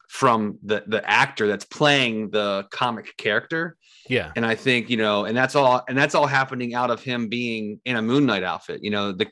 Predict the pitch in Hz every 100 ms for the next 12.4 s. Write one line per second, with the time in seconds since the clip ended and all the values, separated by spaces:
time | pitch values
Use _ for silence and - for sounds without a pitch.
0 | - 110 - 139 151 110 98 95 107 101
1 | 98 107 101 101 113 110 - _ _ _
2 | _ _ _ _ _ _ _ _ _ -
3 | 135 131 - 208 175 147 196 175 180 165
4 | 160 190 147 131 175 196 123 110 113 110
5 | 110 - 160 120 85 - 117 113 117 117
6 | 101 - _ _ _ _ _ _ _ _
7 | _ 131 139 170 131 110 117 - 139 127
8 | 123 127 107 143 147 143 117 135 117 107
9 | 117 113 110 107 101 107 123 139 135 151
10 | - 127 120 107 107 120 117 107 127 120
11 | 135 127 120 113 110 - 117 117 107 104
12 | 147 107 107